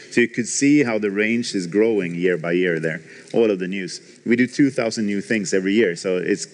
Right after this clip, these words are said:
kind of a lot of projects going on there. And the good thing with that is that everybody's, like, I wouldn't say stealing each other's ideas, but getting inspired by new and good ideas from each other. So it's a far faster way of, of, uh, learning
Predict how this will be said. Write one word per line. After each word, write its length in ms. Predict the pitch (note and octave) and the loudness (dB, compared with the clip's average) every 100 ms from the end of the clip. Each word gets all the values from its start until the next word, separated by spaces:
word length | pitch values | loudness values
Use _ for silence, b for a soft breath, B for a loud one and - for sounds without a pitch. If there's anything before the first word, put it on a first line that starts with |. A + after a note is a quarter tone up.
| - | -20
kind 240 | - A#2 A2 | -2 0 0
of 180 | F#2+ - B B B B B B - | -4 -10 B B B B B B 0
a 60 | |
lot 260 | G#2+ A2+ - | 2 2 -2
of 100 | F2+ | -6
projects 360 | A2+ A2+ F2+ - | -4 -2 -2 -2
going 240 | F2+ F#2 | -6 -4
on 120 | G#2+ | -4
there. 180 | F#2 E2 - B B | -4 -6 -10 B B
And 260 | - C#3 G#2 | 0 0 0
the 80 | C3+ | 0
good 220 | D#3 F#3 | 2 0
thing 180 | E3+ C#3+ | -2 -2
with 120 | A#2+ | -2
that 220 | D3+ - | -4 -4
is 120 | A2+ - | -4 -2
that 140 | G#2 | 0
everybody's, 540 | B2+ B2+ A2+ A2 A2 | 0 0 0 0 2
like, 220 | A2 G#2 - _ - - - - - - - | 0 -2 -6 _ -20 -20 -20 -20 -20 -18 -6
I 80 | G#2 | 0
wouldn't 240 | G#2+ G#2+ | 0 2
say 140 | G#2 | 0
stealing 580 | G2 - - A2 A#2 A2+ | 0 -4 2 4 4 0
each 180 | G#2+ - | -4 -2
other's 320 | A2 A2 - G2+ - | 0 0 0 -2 2
ideas, 460 | G#2 F#2 G#2 D3 | 0 4 4 4
but 500 | C3 G#2 F#2+ G2 A2 | 0 -2 -2 -6 -2
getting 320 | A2+ A2 A2 - | 0 0 -2 -8
inspired 760 | G2+ G2+ - - G2+ A#2 E3 F3+ | -8 -8 -6 -2 0 2 2 0
by 140 | B2 | 0
new 260 | B2+ B2 B2+ | 0 0 0
and 120 | A#2+ | 2
good 140 | A2 A2 | 2 2
ideas 360 | A#2 A#2 D3 | 2 2 0
from 200 | - A#2+ | -2 -6
each 160 | A#2 C3 | -4 0
other. 240 | A#2+ D#3+ B B B B B | 0 0 B B B B B
So 220 | B2 B2+ | 2 4
it's 240 | - C#3 | 4 0
a 60 | D3 | -4
far 220 | - D3+ | 0 -2
faster 460 | D3 D#3+ E3 - A2 | 0 0 0 2 2
way 220 | G#2 G2 | 4 4
of, 140 | G2 | 2
of, 220 | G2 G#2 F#2+ | 0 -2 2
uh, 320 | G2+ G2 F#2+ | 2 2 0
learning 360 | G2+ A#2+ B2 | 0 0 -2